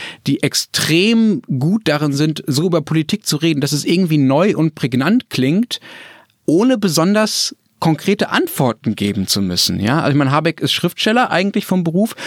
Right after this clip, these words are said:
und das merkt man ihm an, wie er spricht und wie er redet. Das hat eine, eine,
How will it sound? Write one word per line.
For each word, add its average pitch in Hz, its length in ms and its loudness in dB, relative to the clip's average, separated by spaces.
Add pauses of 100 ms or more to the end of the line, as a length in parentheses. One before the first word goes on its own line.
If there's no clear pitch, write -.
(120)
und 135 140 0
das 135 100 -2
merkt 131 240 0
man 196 80 2
ihm 185 140 0
an, 208 240 0
wie 113 100 0
er 113 80 4
spricht 151 380 -2
und 127 100 0
wie 123 100 0
er 117 140 2
redet. 170 260 0
Das - 120 -4
hat 180 160 -2
eine, 170 240 2 (400)
eine, 135 340 2